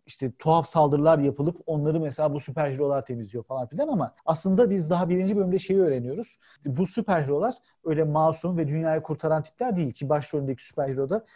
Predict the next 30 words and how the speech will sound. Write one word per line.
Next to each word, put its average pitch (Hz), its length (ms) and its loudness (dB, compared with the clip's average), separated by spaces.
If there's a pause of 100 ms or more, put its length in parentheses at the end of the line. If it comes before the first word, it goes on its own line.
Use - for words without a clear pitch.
(120)
Superman'le 165 640 0
Kaptan 160 380 -4
Amerika'nın 160 380 -4
karması 156 420 -2
bir 127 60 -6
tip. - 140 -14 (440)
Bunlar 180 260 4
böyle 196 220 4 (140)
aslında 165 300 -2
çok 196 200 -8
adi 160 440 2 (140)
ve 156 200 2
tamamen 156 460 0
düzenden 156 400 -2
sömüren, 143 560 -4
insanları 143 500 -2
sömüren, 139 420 -6 (380)
e, 135 160 -4
kötülük 147 520 0 (200)
dolu 147 480 0
ve 131 240 -2
daha 147 240 0
da 156 120 2
dünyada 143 400 -2
üste 185 260 -6
çıkmaya 135 320 -8
çalışan, 170 520 -8
o 151 200 2
dünyayı 170 360 2
yöneten 165 480 -2